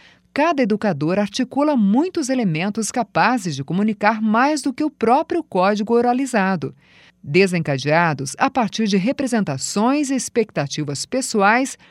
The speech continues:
de todos os sujeitos integrantes e integradores do ato pedagógico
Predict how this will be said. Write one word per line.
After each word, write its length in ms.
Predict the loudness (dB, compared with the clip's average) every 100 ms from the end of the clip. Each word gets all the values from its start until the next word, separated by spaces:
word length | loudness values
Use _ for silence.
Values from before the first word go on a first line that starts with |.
| _ _ -2
de 140 | -2
todos 580 | -2 _ 2 2 2 -2
os 120 | -2
sujeitos 600 | -2 -4 -2 -2 -2 0
integrantes 880 | 0 0 -2 0 2 2 0 -2 -2
e 60 | -2
integradores 960 | 0 0 2 2 2 2 2 0 -2
do 160 | 0 2
ato 280 | 2 0 -4
pedagógico 840 | -2 -2 2 2 2 0 -6 -12